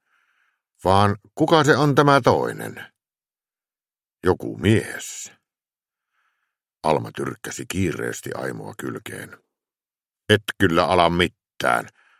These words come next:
hän ehti varoittaa, sitten Leena jo lennätti äitinsä luo. Alma kaappasi tyttönsä syliin ja rutisti. "Kun et ees ilmoittanut,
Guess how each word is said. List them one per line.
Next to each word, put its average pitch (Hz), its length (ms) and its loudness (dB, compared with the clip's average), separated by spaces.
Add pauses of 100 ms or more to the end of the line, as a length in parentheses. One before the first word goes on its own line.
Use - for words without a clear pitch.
(120)
hän 65 140 -8
ehti 60 240 -10
varoittaa, 60 760 -6
sitten - 400 -8
Leena 69 300 -2
jo 65 200 -4
lennätti 67 460 -6
äitinsä 64 420 -6
luo. 60 320 -8 (1300)
Alma 73 260 0
kaappasi 71 460 -2
tyttönsä 67 420 -10
syliin 71 460 -6
ja 69 80 -2
rutisti. - 600 -12 (1300)
"Kun 135 220 2
et 127 160 0
ees 123 300 2
ilmoittanut, 80 880 2